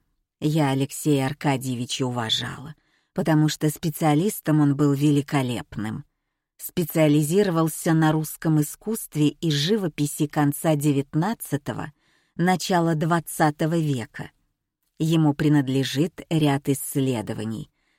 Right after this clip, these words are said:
весьма известных в нашей научной среде. Разумеется, после выхода на пенсию он от дел отошел, но за всеми новостями следил исправно.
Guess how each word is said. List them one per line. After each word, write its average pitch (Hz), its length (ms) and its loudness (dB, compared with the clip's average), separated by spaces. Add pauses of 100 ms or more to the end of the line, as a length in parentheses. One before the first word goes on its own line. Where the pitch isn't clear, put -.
весьма 160 640 2
известных 156 720 -2
в 165 80 0
нашей 139 420 2
научной 123 640 0
среде. 127 560 -6 (600)
Разумеется, 151 880 0
после 156 400 0
выхода 139 440 0
на 135 160 2
пенсию 135 680 -4 (460)
он 302 220 4
от 156 160 2
дел 170 300 0
отошел, 113 640 -4 (460)
но 165 160 2
за 156 160 2
всеми 135 500 2
новостями 131 800 0
следил 143 640 0
исправно. 147 760 -8